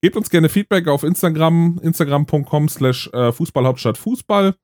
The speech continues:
Und, äh, schaltet nächste Woche wieder ein, wenn es heißt Hauptstadt, Fu-, äh, Fußballhauptstadt meets Hauptstadtfußball, der Podcast live aus Dortmund. Vielleicht hab ich's bis dahin auch endlich mal hingekriegt,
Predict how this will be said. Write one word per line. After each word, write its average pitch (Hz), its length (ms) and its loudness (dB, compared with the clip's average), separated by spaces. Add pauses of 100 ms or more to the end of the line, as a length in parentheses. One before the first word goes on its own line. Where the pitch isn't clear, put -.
(600)
Und, 147 400 2
äh, 131 240 2
schaltet 143 380 0
nächste 135 380 -2
Woche 139 280 0
wieder 127 260 2
ein, 127 380 0 (300)
wenn 120 120 0
es 120 220 -2
heißt 120 440 0 (320)
Hauptstadt, 127 440 0
Fu-, - 200 -4
äh, 147 100 6
Fußballhauptstadt 139 840 2
meets 127 320 -2
Hauptstadtfußball, 127 920 0 (320)
der 123 100 4
Podcast 127 520 -2
live 120 180 2
aus 104 180 -4
Dortmund. 117 400 0
Vielleicht 120 360 2
hab 123 80 2
ich's 117 100 -2
bis - 160 -4
dahin 123 240 2
auch 113 160 -2
endlich 135 560 2
mal 117 240 2
hingekriegt, 120 600 0